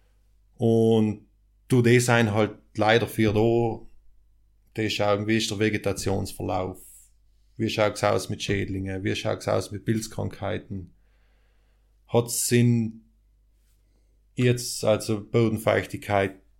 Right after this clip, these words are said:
Da kriegst du halt alle Informationen. Die sind eigentlich leider für da, Informationen zu sammeln und dir die weitergeben. Also sagen wir mal,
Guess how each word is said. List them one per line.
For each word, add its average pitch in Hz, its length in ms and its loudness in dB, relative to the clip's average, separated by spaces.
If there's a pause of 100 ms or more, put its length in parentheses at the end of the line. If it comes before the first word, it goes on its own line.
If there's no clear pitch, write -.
(400)
Da 113 120 0
kriegst 127 320 2
du 131 120 6
halt 113 220 2
alle 123 180 4
Informationen. 104 540 -2
Die 113 80 4
sind 113 160 -2
eigentlich 110 240 2
leider 113 260 2
für - 200 -4
da, 120 280 2
Informationen 113 720 -2
zu - 120 -10
sammeln 123 640 -2 (1040)
und 113 520 0
dir 120 180 2
die 110 160 4
weitergeben. 90 600 2
Also 92 260 -8
sagen 101 300 -4
wir 95 160 -2
mal, 92 260 -4